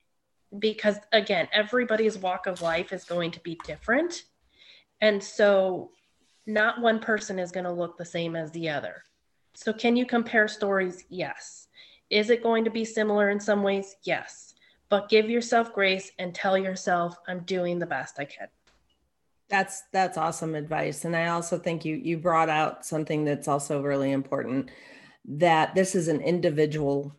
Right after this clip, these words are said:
Speaker 2: journey. So just because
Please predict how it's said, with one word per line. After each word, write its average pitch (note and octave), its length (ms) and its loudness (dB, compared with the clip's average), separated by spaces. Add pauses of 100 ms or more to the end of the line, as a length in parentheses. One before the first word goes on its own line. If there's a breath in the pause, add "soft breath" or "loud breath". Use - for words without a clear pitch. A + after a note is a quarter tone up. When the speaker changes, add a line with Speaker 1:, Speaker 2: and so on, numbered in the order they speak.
(120)
Speaker 2:
journey. C3+ 640 -2 (460 soft breath)
So - 180 4
just F3 540 4
because F3 960 4